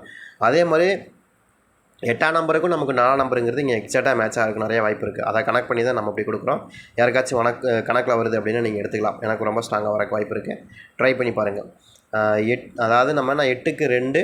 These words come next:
எட்டுக்கு நாலு, இந்த ரெண்டு நம்பருமே ரொம்ப ஸ்ட்ராங்கா தான் இருக்கு. அதே மாதிரி ஒண்ணாம் நம்பருக்கு ரெண்டாம் நம்பர், ஒண்ணாம் நம்பருக்கு நாலாம் நம்பரும் இங்கே எக்ஸாக்டாக மேட்ச் ஆகிற மாதிரி தான் தெரியுது. ட்ரை பண்ணி பார்க்கலாம், வாய்ப்பு இருக்கு ரொம்ப ஸ்ட்ராங்கா.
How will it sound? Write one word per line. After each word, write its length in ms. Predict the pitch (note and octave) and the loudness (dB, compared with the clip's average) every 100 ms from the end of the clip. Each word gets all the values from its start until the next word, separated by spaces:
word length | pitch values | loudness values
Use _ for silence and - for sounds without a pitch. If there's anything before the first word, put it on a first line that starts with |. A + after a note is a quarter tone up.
| - | 0
எட்டுக்கு 320 | A#2 C3+ B2 | -2 -2 -2
நாலு, 220 | A2 G#2 | 0 0
இந்த 140 | G2+ G#2+ | -2 -2
ரெண்டு 180 | A2+ C3 | 0 0
நம்பருமே 360 | C3+ C3 C#3 | 2 0 0
ரொம்ப 180 | C3+ A#2 | 0 -2
ஸ்ட்ராங்கா 300 | A#2 A2+ G#2+ | -2 0 0
தான் 120 | G#2+ A2 | 2 0
இருக்கு. 180 | A#2 | 0
அதே 160 | B2+ C#3+ | 0 0
மாதிரி 200 | D#3 D3+ | 0 0
ஒண்ணாம் 300 | C#3+ B2 D3 | 2 2 2
நம்பருக்கு 360 | D#3 D3 C#3+ C3 | 2 0 0 0
ரெண்டாம் 240 | B2 B2+ | 2 2
நம்பர், 180 | B2 C3+ | 2 0
ஒண்ணாம் 300 | C3+ B2 B2 | 0 0 0
நம்பருக்கு 360 | A#2+ A#2+ A#2+ F3 C4 - - _ | 0 -2 -2 -4 -6 -16 -20 _
நாலாம் 420 | G#2+ A#2 C3+ D#3+ | 0 4 4 4
நம்பரும் 280 | D#3 C#3+ D#3 | 2 0 -2
இங்கே 120 | C3+ | 0
எக்ஸாக்டாக 400 | A2+ A#2 B2+ B2+ | -2 0 0 2
மேட்ச் 200 | A#2+ A2 | 0 0
ஆகிற 140 | A#2 G#2+ | 0 0
மாதிரி 180 | G#2+ A2+ | 0 -2
தான் 120 | G#2+ | -2
தெரியுது. 220 | G#2 G#2 | -4 -4
ட்ரை 160 | A2 A2+ | -2 -2
பண்ணி 180 | A2+ A2 | -2 -2
பார்க்கலாம், 360 | G#2 G#2 G2+ | -4 -4 -4
வாய்ப்பு 240 | A2 G#2+ A2 | -2 -2 -2
இருக்கு 220 | G#2 G2+ | -4 -4
ரொம்ப 140 | G2 | -4
ஸ்ட்ராங்கா. 300 | G2+ G#2 G2+ | -4 -6 -8